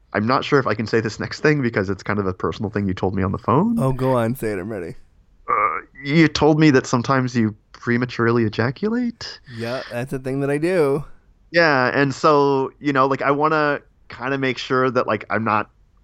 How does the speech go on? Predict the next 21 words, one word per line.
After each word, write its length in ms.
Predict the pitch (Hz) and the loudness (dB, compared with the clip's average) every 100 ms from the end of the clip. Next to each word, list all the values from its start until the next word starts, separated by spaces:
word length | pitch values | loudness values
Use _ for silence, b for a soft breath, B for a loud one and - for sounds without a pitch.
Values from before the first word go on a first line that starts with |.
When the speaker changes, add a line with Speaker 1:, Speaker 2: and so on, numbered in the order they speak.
| _ _ _ _ | _ _ _ _
Speaker 1:
<laughs> 160 | - 143 | -6 2
that 100 | 127 | 4
I'm 180 | 123 120 | 4 4
not 280 | 147 156 - | 4 2 0
turning 320 | - 143 117 | -2 -2 -2
you 160 | 101 101 | -6 -4
on 200 | 123 143 | -4 -6
too 160 | - | -8
much 220 | 90 80 - | -10 -10 -10
'cause 100 | 92 | -8
I'm 160 | 90 | -8
so 380 | 87 - 104 92 | -8 -4 0 0
hot. 420 | 92 90 95 92 B B B - | -2 -2 -4 -6 B B B 0
Uh, 220 | 110 101 | 2 4
you 100 | - | 4
know, 120 | 135 98 | 4 4
but 180 | 147 | 2
that, 260 | 131 165 - | 2 -4 0
that, 240 | 127 120 110 | 0 0 -2
that 180 | 113 | -4
we're, 140 | 113 | -2